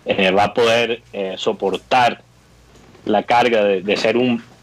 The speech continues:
crack con el bate y un crack lanzando la bola. Entonces hay que, hay que dis-, disfrutar de este, de este japonés porque realmente es algo espectacular.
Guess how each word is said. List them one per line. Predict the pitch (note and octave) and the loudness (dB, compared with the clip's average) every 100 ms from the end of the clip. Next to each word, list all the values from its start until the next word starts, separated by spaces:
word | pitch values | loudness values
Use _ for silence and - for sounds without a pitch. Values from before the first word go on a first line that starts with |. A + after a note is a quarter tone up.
| - - | -18 -4
crack | C#3 D3 C#3+ | 0 0 0
con | C#3 | -2
el | A#2+ | -2
bate | A#2 D3 E3 E3 | 2 0 2 0
y | |
un | A#2 A2+ | 0 -2
crack | B2 B2+ B2 - - - - _ - | 2 0 0 -18 -20 -20 -20 _ -12
lanzando | C3 G#2 G2+ A2 A2 G#2 | -4 -4 -2 -6 -2 0
la | F#2 | 0
bola. | F#2 E2+ - | 0 -2 -6
Entonces | - - - | -6 -4 2
hay | A#2 A#2 | 2 2
que, | C#3 | 2
hay | - C3 | 2 2
que | D3 | 0
dis-, | C3+ - - A#2+ | 0 -6 -18 -6
disfrutar | A#2 - G#2+ F#2 A2+ A#2+ | -6 -6 -10 0 0 2
de | A2 | 0
este, | G#2+ B2 A2 - - | -2 -2 -2 -4 -8
de | G#2+ | -6
este | F#2+ A2 | -2 -2
japonés | F#2+ F#2 G2+ | -2 -2 -2
porque | - - - | -4 -8 -6
realmente | - - G2 G2+ G#2 F#2+ | -2 -2 0 2 2 2
es | |
algo | G2+ G2+ G#2 G#2+ - - - - - | 2 2 0 -2 -8 -20 -20 -18 -4
espectacular. | G#2 - F2 F2 F2 D#2+ F2+ F#2 G#2 | -4 -2 -2 0 -2 0 0 2 2